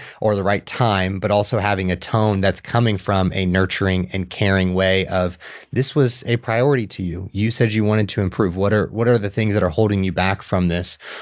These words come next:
relative to just outlining the thing that the person already knows that they wanna do better with, and they know that they're not doing better with?"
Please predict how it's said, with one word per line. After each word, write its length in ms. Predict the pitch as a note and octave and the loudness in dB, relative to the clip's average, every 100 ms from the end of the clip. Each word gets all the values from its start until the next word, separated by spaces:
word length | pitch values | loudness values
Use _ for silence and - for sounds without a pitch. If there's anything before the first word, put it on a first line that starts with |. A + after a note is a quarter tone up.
| - | -6
relative 540 | G#2+ A2 G2+ - F#2+ | 0 0 0 -2 -4
to 120 | - F2+ | -4 -2
just 280 | G2+ F#2+ - | 0 0 0
outlining 520 | G2 F#2+ F#2+ F#2 F#2 | 0 2 2 0 0
the 100 | F2+ | 0
thing 240 | - G2 | 0 0
that 160 | F#2 F2 | 2 0
the 60 | - | -4
person 300 | - C3 B2 F#2+ | 2 2 2 0
already 240 | G#2+ G#2 F2+ | 2 2 2
knows 400 | F#2 F2+ E2 - | 2 0 -2 -4
that 140 | G2 | 0
they 100 | F#2+ | 2
wanna 220 | F#2 F#2+ | 2 2
do 200 | F2 F#2 | 2 0
better 300 | E2 F#2 F2+ | 0 0 2
with, 240 | G2+ G#2+ - | 2 0 -2
and 100 | G2 | -2
they 100 | F#2+ | 0
know 220 | F#2+ G2 | 2 2
that 140 | F#2 F#2 | 2 0
they're 140 | F#2 | 2
not 220 | F2+ F2 | 2 0
doing 220 | - F#2 F2 | -2 -4 -2
better 220 | - A#1 | -6 -8
with?" 280 | A#1 - | -12 -16